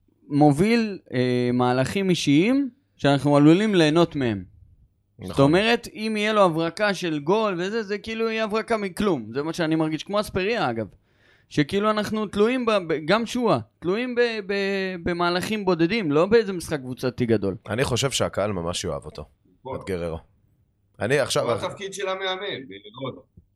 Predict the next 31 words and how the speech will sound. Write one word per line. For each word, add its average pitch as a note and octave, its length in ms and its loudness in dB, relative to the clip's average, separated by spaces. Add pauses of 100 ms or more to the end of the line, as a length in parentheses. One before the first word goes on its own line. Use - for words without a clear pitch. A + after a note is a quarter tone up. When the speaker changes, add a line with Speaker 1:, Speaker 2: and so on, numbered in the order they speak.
(200)
Speaker 3:
יש B2+ 80 -8
לך G2+ 60 -4
Speaker 2:
אני - 80 -4
Speaker 3:
שלושה E3+ 280 -6
שחקנים D#3+ 460 -8
שאתה C3+ 140 -12
אומר D#3 340 -4
בהתקפה C3 520 -6
שלך, B2 240 -10 (520)
שכל C#3+ 320 -10
אחד D#3 160 -6
יש C#3+ 120 -12
לו D3 100 -8
יכולות C#3 380 -6
אישיות C3+ 420 -8
טובות. G#2 420 -10 (300)
אז G#2 120 -16
אם F3+ 140 -4
עובדים E3+ 320 0
איתם, C3 440 -2
ותבניות, C#3 680 -4
וכל D#3 280 -6
מה D#3+ 100 -6
שצריך, B2+ 600 -8
אז A2+ 160 -6
הם B2 100 -6
אמורים D3 300 -4
ל-, F#3 280 -4
לדעת F#3 260 0 (280)
לשחק F#3 260 -14
כדורגל. G3 400 -6